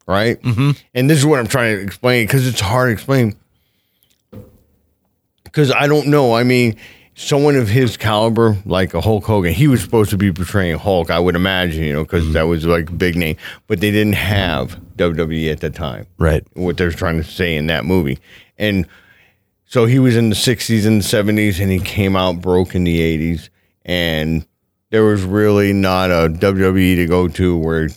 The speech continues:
Speaker 1: your residuals are gonna be there and your royalties and all that. So, I mean, they got it spot on, because our world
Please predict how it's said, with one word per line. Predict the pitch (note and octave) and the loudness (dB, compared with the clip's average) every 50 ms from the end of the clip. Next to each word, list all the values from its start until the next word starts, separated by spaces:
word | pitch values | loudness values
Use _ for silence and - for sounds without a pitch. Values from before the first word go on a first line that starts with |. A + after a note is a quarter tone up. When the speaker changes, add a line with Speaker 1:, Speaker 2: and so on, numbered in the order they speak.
| _ | _
Speaker 1:
your | G2+ F#2+ F2 | -6 -4 -2
residuals | F2 F#2+ G2 G2+ G2+ A#2+ B2 A2+ C3 C#3 B2 A2+ G#2+ F#2+ | 0 0 2 2 2 2 2 2 2 2 2 2 0 0
are | G#2 G#2 F#2+ | 0 0 2
gonna | G2 G2 F#2+ F#2+ F#2+ | 2 0 0 2 0
be | F#2 F#2+ F#2+ | 0 0 2
there | F#2 F#2 F2+ F2+ F2+ F#2 | 2 0 0 0 0 0
and | F#2 F2 | 0 0
your | D#2+ D#2 | 0 0
royalties | D#2+ F2 F#2 F#2 F#2 F2 D#2+ - - G2 F2 F2 D#2 | 2 2 2 2 2 2 0 0 0 0 2 2 2
and | E2+ D#2 D2 | 0 0 0
all | D2 C#2+ D2 | -2 -2 0
that. | D2 D#2 C#2+ A#1+ G1+ G1+ G1+ - _ _ _ _ - - - _ _ | 0 0 -2 -2 -4 -6 -8 -12 _ _ _ _ -20 -20 -20 _ _
So, | - - B2+ A2+ G#2+ | -4 0 0 2 2
I | G#2+ A2 | 2 2
mean, | A2 A2 G#2 G2 F#2 F2 - _ - - - _ _ _ _ _ _ _ _ _ _ _ _ _ - _ _ _ _ _ D#2+ C2 - - | 0 0 0 0 -2 -4 -6 _ -20 -20 -20 _ _ _ _ _ _ _ _ _ _ _ _ _ -20 _ _ _ _ _ -16 -14 -10 -4
they | B2+ B2 A#2+ A#2 | 0 0 2 2
got | A#2 A2 G#2 G2 | 2 2 0 0
it | - | -4
spot | - - - G2+ F#2 E2+ E2+ | -6 -2 0 0 2 2 2
on, | D#2 C#2 A#1+ - - - _ _ _ _ _ | 0 -2 -4 -6 -10 -14 _ _ _ _ _
because | - D3 D#3 C3+ - D3 C3+ B2 G#2+ - - - - - - | -2 0 0 2 2 2 2 2 0 -2 -8 -14 -16 -14 -4
our | - G#2+ B2+ C#3+ | 0 2 2 2
world | D#3 D3+ C#3+ C3+ A#2+ G#2+ G2+ G#2 A2 A#2 A#2+ | 2 2 2 2 4 4 4 2 2 0 -4